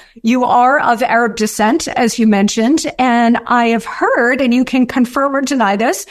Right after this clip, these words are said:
but I have heard that you are gonna be instrumental next year in reaching out to Arab voters in key states like Michigan. You're gonna be going into those communities, talking to Arab voters,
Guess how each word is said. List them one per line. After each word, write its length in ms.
but 100
I 100
have 140
heard 220
that 160
you 140
are 100
gonna 160
be 140
instrumental 1300
next 420
year 340
in 200
reaching 400
out 220
to 300
Arab 340
voters 640
in 240
key 180
states 400
like 340
Michigan. 640
You're 240
gonna 220
be 160
going 320
into 340
those 260
communities, 640
talking 380
to 60
Arab 360
voters, 600